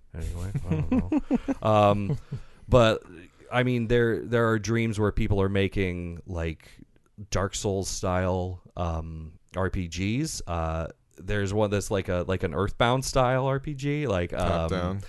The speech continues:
Speaker 1: yeah, racing games, shit. Um,
Speaker 2: There's the person who remade the intro fight scene from Final Fantasy seven, the remastered
Speaker 1: Oh my
Speaker 2: version,
Speaker 1: God,
Speaker 2: like,
Speaker 1: yeah. Like,
Speaker 2: shit like
Speaker 1: uh,
Speaker 2: that,
Speaker 1: I think
Speaker 2: like
Speaker 1: you guys saw the, the Final Fantasy, like,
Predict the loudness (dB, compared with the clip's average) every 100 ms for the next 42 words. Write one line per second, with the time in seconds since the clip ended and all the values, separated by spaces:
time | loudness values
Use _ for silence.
0 | -14 0 4 4 4 2 4 4 2 2
1 | 4 4 2 -4 -6 -2 0 0 0 0
2 | 2 2 2 4 6 8 6 6 4 6
3 | 6 6 6 6 6 6 6 4 2 4
4 | 4 4 2 2 0 0 0 0 2 2
5 | 2 2 0 0 2 4 4 4 4 4
6 | 4 4 4 6 10 12 12 10 8 8
7 | 8 8 6 -2 -2 4 6 8 8 10
8 | 10 8 8 6 6 6 6 6 6 4
9 | 0 -2 -4 0 2 4 2 2 2 0
10 | -2 -2 -2 -4